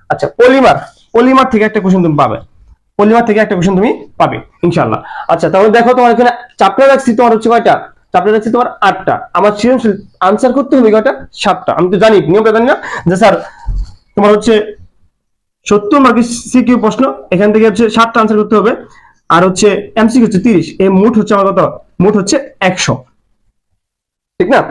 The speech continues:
ওকে, তাহলে এখান থেকে আমি সাতটা সিকিউ আর হচ্ছে তিরিশটা এমসিকিউ, তিরিশটা এমসিকিউ, তিরিশটা দিতে হবে, এটা জানি আমরা। আমার হচ্ছে দুইটা এমসিকিউর জন্য দুইটা ভিডিও দেওয়া আছে, দেখবা। তোমার হচ্ছে এই এমসিকিউ যদি দুইটা ভালো করে প্র্যাকটিস করা যাও ভিডিওগুলো, তাহলে হচ্ছে ইনশাআল্লাহ এই, এই কয়েকটার মাঝখানে তোমার কমন পড়ে যাবে।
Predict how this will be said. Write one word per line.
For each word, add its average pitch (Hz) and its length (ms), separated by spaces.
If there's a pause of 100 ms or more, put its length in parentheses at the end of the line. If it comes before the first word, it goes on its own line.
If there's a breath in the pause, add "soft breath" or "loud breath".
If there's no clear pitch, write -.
(300 loud breath)
ওকে, 147 160 (340 soft breath)
তাহলে 202 160 (100)
এখান 214 160
থেকে 262 140
আমি 254 120
সাতটা 240 200
সিকিউ 254 300
আর 240 220
হচ্ছে 208 180 (320)
তিরিশটা 220 260
এমসিকিউ, 190 260
তিরিশটা 285 240
এমসিকিউ, 233 260
তিরিশটা 254 220
দিতে 208 200
হবে, 190 160
এটা 175 140
জানি 190 140
আমরা। 170 160 (320 loud breath)
আমার 185 140
হচ্ছে 208 140
দুইটা 214 280
এমসিকিউর 233 420
জন্য 208 120
দুইটা 196 220
ভিডিও 185 240
দেওয়া 220 220
আছে, 202 120
দেখবা। 160 240 (340 loud breath)
তোমার 185 160
হচ্ছে 185 220 (280 soft breath)
এই 185 140
এমসিকিউ 214 320
যদি 202 200 (580)
দুইটা 202 220
ভালো 160 220
করে 202 100
প্র্যাকটিস 185 280
করা 214 140
যাও 233 140 (160)
ভিডিওগুলো, 196 380 (360 loud breath)
তাহলে 185 180
হচ্ছে 196 160
ইনশাআল্লাহ 196 360
এই, 180 40 (300)
এই 190 180
কয়েকটার 196 260
মাঝখানে 180 240
তোমার 196 160
কমন 202 200
পড়ে 160 120
যাবে। 117 180